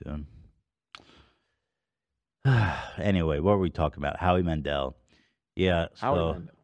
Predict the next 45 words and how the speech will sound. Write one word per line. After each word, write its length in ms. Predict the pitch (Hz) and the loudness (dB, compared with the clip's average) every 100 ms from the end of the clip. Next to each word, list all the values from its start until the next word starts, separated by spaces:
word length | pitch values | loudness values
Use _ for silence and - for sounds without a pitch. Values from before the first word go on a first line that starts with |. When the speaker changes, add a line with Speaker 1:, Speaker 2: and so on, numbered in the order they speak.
| _ - | _ 2
Speaker 1:
that's 260 | 120 120 | 2 4
the, 180 | - 135 - | 0 0 2
that's 220 | 135 - | 2 2
the 80 | 135 | -4
Shredder 380 | - 95 85 71 | 2 2 4 0
update. 260 | - 78 85 | -2 -2 0
I, 200 | 107 117 | 0 0
I 20 | |
don't 100 | 113 | 0
wanna 140 | 101 80 | 0 -2
bring 260 | 85 82 | -2 -2
it 80 | 78 | -2
on 120 | 78 | -2
the 80 | 76 | -4
show 300 | - 85 78 | -4 -2 0
all 100 | 78 76 | 0 -2
the 80 | |
time 340 | 73 73 71 73 | -4 -4 -4 -6
'cause 180 | 82 80 | -10 -10
it's, 220 | - - - | -12 -16 -20
it's 140 | - | -18
just 260 | - 73 - | -16 -16 -12
sad, 300 | 67 67 64 | -10 -10 -12
but 160 | - _ _ | -18 _ _
there 140 | 87 71 | -8 -8
you 100 | 67 | -10
go. 140 | 64 - | -16 -14
Just 220 | 90 - | -14 -12
a 40 | |
quick 200 | - 78 | -10 -8
update 380 | - 69 - 78 | -6 -8 -10 -12
for 120 | - 69 | -10 -10
you 120 | 76 | -8
guys. 320 | 80 - - _ _ _ _ - | -6 -6 -10 _ _ _ _ -4
'Cause 140 | 92 | 2
I 60 | 98 | 2
think 180 | 120 101 | 2 2
a 40 | |
lot 180 | 87 87 | 4 4
of 60 | 82 | 4
people 180 | 95 87 | 0 2
are 40 | |
like, 180 | 85 90 - | 2 0 2
"Oh, 180 | 135 | 2
he's, 400 | 110 101 85 - | 4 0 -2 -14